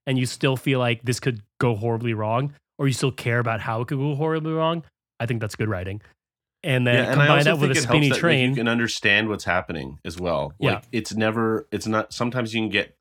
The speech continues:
Speaker 2: action sequences that's just a mess and you have no sort of idea of the geography of what's happening.
Speaker 1: Yeah.
Speaker 2: And, like,
Speaker 1: Yeah, yeah.
Speaker 2: in this, you do, you have a great grasp on it.
Speaker 1: Yeah. Um, yeah. So that's my Criterion <laughs> moment. Uh, your moment.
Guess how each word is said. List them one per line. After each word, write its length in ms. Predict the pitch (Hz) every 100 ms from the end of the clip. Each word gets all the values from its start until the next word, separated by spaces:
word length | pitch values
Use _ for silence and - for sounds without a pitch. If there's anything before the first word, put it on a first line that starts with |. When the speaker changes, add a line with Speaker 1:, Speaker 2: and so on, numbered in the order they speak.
| -
Speaker 2:
action 320 | 90 92 101
sequences 480 | 95 98 95 98 90
that's 240 | 87 80
just 180 | 92 -
a 60 | 92
mess 320 | 85 82 -
and 100 | 90
you 120 | 87
have 180 | 90 82
no 180 | 85 85
sort 220 | - 90
of 140 | 85 -
idea 540 | 90 82 90 90 90
of 220 | 87 82
the 80 | 87
geography 580 | 80 87 85 104 120 156
of 100 | 147
what's 180 | 143 143
happening. 440 | 139 147 165 170
Speaker 1:
Yeah. 60 | 139
Speaker 2:
And, 100 | 95
like, 160 | 90 _ _ _ _
Speaker 1:
Yeah, 280 | 120 98 95
yeah. 60 |
Speaker 2:
in 80 | 101
this, 200 | 110 127 98
you 80 |
do, 160 | 82 85
you 100 | 92
have 80 | 87
a 60 |
great 320 | 78 87 80 - _ _
grasp 400 | - 82 78 -
on 140 | - 82
it. 100 | 71 _ _ _
Speaker 1:
Yeah. 140 | 117 - _ _ _ _ _ _ _ _ _ -
Um, 600 | 131 131 123 120 117 110 _ _ _ _ _ _ _ _ _ _
yeah. 80 | 101 - -
So 240 | 117 104 - -
that's 240 | 117 -
my 240 | 107 101 92 - _ _
Criterion 500 | 110 104 101 - - 104
<laughs> 120 | - 123
moment. 320 | 104 92 - _ _ _
Uh, 520 | 143 139 139 139 135 156 -
your 140 | 135
moment. 240 | 123 101